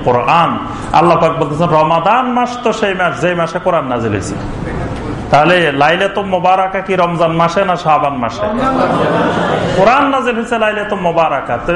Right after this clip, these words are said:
আল্লাহ পাক বলতেছেন, রমজান মাসে কোরআন নাজিল হয়েছে। তাহলে লাইলাতুল মুবারাকা ফিল কোরআন,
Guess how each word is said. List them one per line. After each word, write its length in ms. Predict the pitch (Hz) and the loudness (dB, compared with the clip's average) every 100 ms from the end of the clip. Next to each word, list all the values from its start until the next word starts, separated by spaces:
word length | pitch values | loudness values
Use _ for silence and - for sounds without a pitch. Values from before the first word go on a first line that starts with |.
| 175 | 0
আল্লাহ 240 | 175 196 | 2 2
পাক 140 | 190 190 | 0 -2
বলতেছেন, 380 | 180 175 190 190 | -2 -4 -2 0
রমজান 340 | 190 185 180 | 0 0 -2
মাসে 220 | 180 180 208 | -2 -2 -2
কোরআন 240 | 202 190 | -2 -2
নাজিল 220 | 165 139 | -2 -2
হয়েছে। 220 | 139 131 - | -2 -2 0
তাহলে 220 | 170 175 | 2 4
লাইলাতুল 380 | 170 175 185 202 | 2 2 -2 -4
মুবারাকা 520 | 202 214 214 214 254 | 0 2 2 0 -2
ফিল 220 | 254 220 - | 0 -4 -2
কোরআন, 280 | 196 180 | -2 -2